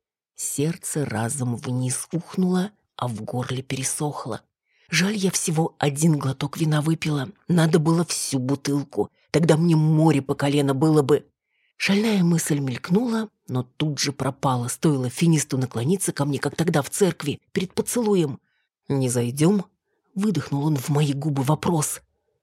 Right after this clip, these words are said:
Я вспыхнула и, вырвав руку, сердито распахнула дверь. Я тут дрожу, а ему весело.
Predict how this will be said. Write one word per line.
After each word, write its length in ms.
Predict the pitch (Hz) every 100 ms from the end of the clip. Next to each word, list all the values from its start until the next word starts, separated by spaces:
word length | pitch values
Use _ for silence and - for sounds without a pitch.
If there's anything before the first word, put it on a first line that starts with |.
| _
Я 120 | - -
вспыхнула 840 | - - - 214 - 175 175 - _ _ _ -
и, 100 | 214
вырвав 580 | 196 185 269 185 165 -
руку, 460 | 262 269 175 135 - _
сердито 960 | - - 254 208 185 151 147 208 233 220
распахнула 680 | 208 - 139 - 156 156
дверь. 400 | 143 147 143 - _ _
Я 240 | 170 165 165
тут 300 | 160 139 -
дрожу, 600 | 180 160 151 143 233 254 _ _
а 80 | 220
ему 340 | 185 208 254
весело. 540 | 202 196 - 143 127